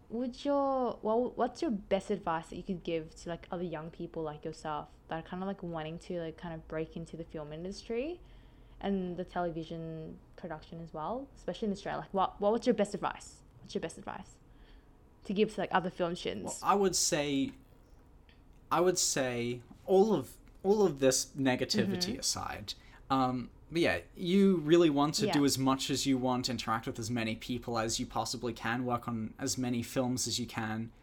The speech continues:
Speaker 2: um, and try to do absolutely everything you can, because even if it's a bad film, even if it's, you read the script and you're like, "All right, this isn't going to really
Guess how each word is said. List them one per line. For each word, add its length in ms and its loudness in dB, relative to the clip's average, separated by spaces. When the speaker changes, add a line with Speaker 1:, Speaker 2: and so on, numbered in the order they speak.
Speaker 2:
um, 480 4
and 560 0
try 340 2
to 400 0
do 320 4
absolutely 500 2
everything 320 -2
you 120 -2
can, 300 -2
because 640 0
even 260 4
if 140 4
it's 160 0
a 60 0
bad 280 -2
film, 460 -4
even 320 0
if 340 -4
it's, 320 0
you 100 2
read 240 0
the 60 -2
script 360 0
and 80 0
you're 100 2
like, 280 0
"All 120 0
right, 280 -4
this 180 -2
isn't 260 -4
going 260 -4
to 120 -8
really 420 -4